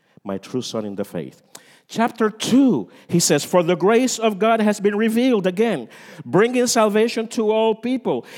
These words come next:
And we are instructed to turn from godless living and sinful pleasures. We should live in this evil world with wisdom, with righteousness, with devotion to God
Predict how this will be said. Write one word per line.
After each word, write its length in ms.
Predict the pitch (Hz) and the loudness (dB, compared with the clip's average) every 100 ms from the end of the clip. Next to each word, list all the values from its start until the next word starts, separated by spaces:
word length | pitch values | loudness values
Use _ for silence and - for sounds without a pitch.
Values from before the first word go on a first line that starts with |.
| - | -2
And 300 | 202 196 196 | 0 0 0
we 140 | 247 | 0
are 160 | 247 220 | 2 2
instructed 680 | 208 - - 233 269 220 | 0 -6 -4 0 0 -2
to 100 | 202 | -4
turn 300 | 190 - 226 | -4 0 0
from 360 | 233 175 143 131 - _ _ _ _ _ _ - 92 | 0 0 0 -2 -10 _ _ _ _ _ _ -20 -4
godless 540 | 113 170 170 196 - | 0 0 0 -2 0
living 440 | 180 131 147 175 185 _ _ _ _ 95 | -2 0 -4 -8 -14 _ _ _ _ -14
and 160 | 87 | -10
sinful 520 | - - 151 185 196 | -6 0 0 0 -4
pleasures. 680 | 202 147 139 147 147 - - _ _ _ _ - | -2 -2 -2 -4 -10 -10 -20 _ _ _ _ -6
We 100 | 139 | -6
should 220 | 127 113 | -4 -6
live 580 | 117 165 185 185 185 _ _ _ _ _ _ _ _ _ _ _ - | -2 0 0 -4 -8 _ _ _ _ _ _ _ _ _ _ _ -6
in 340 | 147 143 123 | -4 -4 -4
this 280 | 127 165 - - | -4 -4 -6 -4
evil 340 | 175 175 170 | -2 -2 -4
world 320 | 156 165 151 123 | -4 -4 -2 -2
with 160 | 123 | -4
wisdom, 640 | 123 160 233 - 117 90 85 _ _ - | -4 -2 -2 -2 -10 -12 -16 _ _ -4
with 180 | 160 165 | -2 -2
righteousness, 760 | 143 180 208 - 127 95 90 - - - | -2 0 0 -2 -8 -8 -14 -16 -18 -2
with 160 | 160 | -2
devotion 600 | 131 - 123 214 240 233 185 | 2 0 2 2 2 -2 -4
to 180 | - | -2
God 540 | 185 123 185 175 165 | 0 4 6 8 6